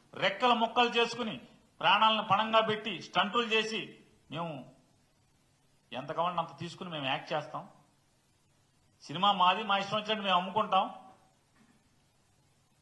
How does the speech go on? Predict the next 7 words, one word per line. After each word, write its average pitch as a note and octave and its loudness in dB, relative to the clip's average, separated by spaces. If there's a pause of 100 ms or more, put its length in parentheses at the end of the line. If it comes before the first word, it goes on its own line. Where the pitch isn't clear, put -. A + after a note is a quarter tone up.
(160)
ప్రభుత్వం G#3+ -2
నువ్వెవడవా A3+ 4
అని G#3+ 0
చెప్పి F#3+ -8
మాట్లాడినాడు. D#3+ -6 (360)
ఇవాళ A3 4
నువ్వెవడివి? A#3 4